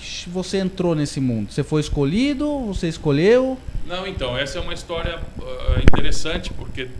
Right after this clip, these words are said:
Speaker 2: quando eu tava na faculdade eu nunca enxergava a carne como um, como negócio,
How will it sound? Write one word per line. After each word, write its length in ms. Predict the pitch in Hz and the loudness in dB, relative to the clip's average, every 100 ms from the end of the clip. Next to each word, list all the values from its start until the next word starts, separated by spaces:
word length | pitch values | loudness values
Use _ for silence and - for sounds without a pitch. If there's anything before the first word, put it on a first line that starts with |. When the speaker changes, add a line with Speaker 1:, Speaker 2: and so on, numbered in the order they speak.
| - | -10
Speaker 2:
quando 180 | 135 139 | -8 -6
eu 100 | 127 | -6
tava 380 | - 135 120 123 | -6 -6 -6 -6
na 140 | 120 | -8
faculdade 840 | - 123 131 127 160 165 165 160 151 | -6 -6 -6 -4 0 0 0 -2 -4
eu 160 | 147 | -6
nunca 520 | 143 156 - 147 139 | -8 -10 -6 -4 -2
enxergava 600 | 135 123 139 123 131 127 135 | -4 -4 -4 -4 -6 -4 -6
a 40 | |
carne 480 | - 127 127 131 147 | -4 -2 -2 -4 -10
como 340 | - 139 147 | -10 -10 -8
um, 440 | 160 160 156 131 - - - - - - - | -10 -10 -10 -10 -12 -16 -16 -8 -6 -6 -4
como 200 | 123 123 | -2 -2
negócio, 680 | 127 113 117 139 143 - | -2 -2 0 0 0 -2